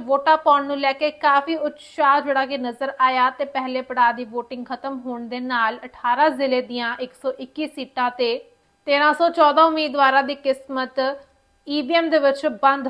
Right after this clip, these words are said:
ਹੋ ਗਈ ਹੈ। ਬਿਹਾਰ ਚੋਣ ਦੋ ਹਜ਼ਾਰ ਪੱਚੀ ਦੇ ਪਹਿਲੇ ਪੜਾਅ ਵਿੱਚ ਸਵੇਰ ਸੱਤ ਵਜੇ ਤੋਂ ਸ਼ਾਮ ਛੇ ਵਜੇ ਤੱਕ ਚੌਂਹਠ ਇਸ਼ਾਰੇ ਛਿਆਲੀ ਪ੍ਰਤੀਸ਼ਤ VOTING ਹੋਈ।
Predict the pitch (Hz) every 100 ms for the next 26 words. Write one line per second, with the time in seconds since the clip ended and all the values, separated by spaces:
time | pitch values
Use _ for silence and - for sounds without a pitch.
0 | 202 226 208 220 240 - - 208 - 220
1 | 247 254 269 254 269 240 247 247 240 247
2 | 247 254 254 254 240 233 233 233 226 226
3 | 254 269 262 285 269 294 - _ _ 320
4 | 320 349 370 330 311 311 311 320 320 330
5 | 311 311 285 285 - 302 311 277 277 277
6 | 269 254 - 269 294 - _ _ _ _
7 | _ _ 311 302 311 320 311 285 269 285
8 | 302 269 277 294 277 269 285 254 247 240
9 | 269 269 262